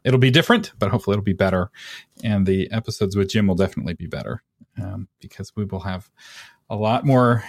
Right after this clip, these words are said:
energy. The, the branches that will rem-, remain hopefully will make very big,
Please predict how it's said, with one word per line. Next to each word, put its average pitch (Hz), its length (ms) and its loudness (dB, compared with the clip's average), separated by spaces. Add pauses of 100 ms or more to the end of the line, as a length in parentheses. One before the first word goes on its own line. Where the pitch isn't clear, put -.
(140)
energy. 143 400 4
The, 113 220 4
the 123 160 6
branches 196 500 8
that 180 160 8
will 175 160 10
rem-, 165 280 10
remain 151 440 8
hopefully 131 320 6
will 113 100 8
make 113 280 6 (420)
very 123 400 8
big, 151 560 6